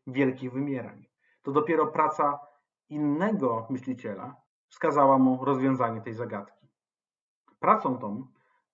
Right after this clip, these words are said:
była książka Prawa ludności autorstwa ekonoma, filozofa społecznego Thomasa Malthusa.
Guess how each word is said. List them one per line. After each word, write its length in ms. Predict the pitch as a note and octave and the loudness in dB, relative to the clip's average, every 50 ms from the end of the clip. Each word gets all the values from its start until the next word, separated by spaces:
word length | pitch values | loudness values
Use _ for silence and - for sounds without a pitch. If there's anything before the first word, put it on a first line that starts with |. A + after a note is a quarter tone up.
| _ _ _ - | _ _ _ -4
była 220 | C3 C#3 C#3+ C#3 | 0 2 2 2
książka 580 | C#3 - E3+ E3+ E3+ E3+ - D#3+ D3+ D3 - - - _ - | 2 0 -4 -4 -4 -2 -2 -4 -4 -4 -6 -10 -20 _ 0
Prawa 280 | - E3 F3+ F3 F3 | 4 6 6 6 6
ludności 760 | E3 D#3 D#3 C#3+ C3+ C3 B2+ A#2+ A#2+ - - C3+ C3+ C#3 C#3 _ - | 4 2 0 0 0 0 0 0 -2 -8 -6 -6 -6 -6 -6 _ 0
autorstwa 840 | C3+ C3 B2+ C#3 C#3 C#3 - - - - C3+ A#2+ A#2+ A#2+ A#2+ - - _ _ _ - | 2 2 4 6 4 4 4 2 -2 0 2 2 2 0 -2 -8 -18 _ _ _ -12
ekonoma, 720 | C3 - - D3+ C#3 C#3 C3 B2 B2 C3+ C#3 - - - - | -10 -4 -2 0 2 2 2 2 2 0 -2 -2 -6 -10 -6
filozofa 420 | C#3 C3 C3 B2+ C3+ C3 C3+ C3 | -2 -2 0 0 0 -2 -2 -4
społecznego 720 | - - C3 B2 A#2+ - - B2 A2 G#2+ A#2 C3+ C3 - - | -4 -4 -4 -4 -6 -6 -12 -12 -12 -10 -12 -12 -14 -14 -10
Thomasa 340 | C3+ B2 B2+ B2 B2+ - C3 | -6 -2 -2 -2 -2 -2 -2
Malthusa. 580 | B2 B2 B2 B2 - - - - G#2 G#2 - | -2 -2 -4 -4 -8 -10 -10 -10 -14 -16 -18